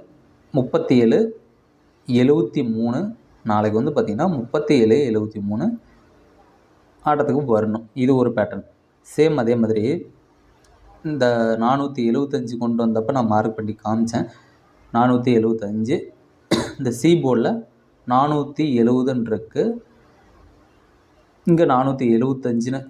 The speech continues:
பவரில் எடுத்துட்டு வந்ததுனால, அடுத்தது ஸ்ட்ரெயிட்டா எடுத்துட்டு வரணும். இருநூத்தி இருபத்தி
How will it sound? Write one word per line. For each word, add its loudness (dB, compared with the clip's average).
பவரில் 0
எடுத்துட்டு -4
வந்ததுனால, -6
அடுத்தது -6
ஸ்ட்ரெயிட்டா 0
எடுத்துட்டு -2
வரணும். -4
இருநூத்தி 0
இருபத்தி 2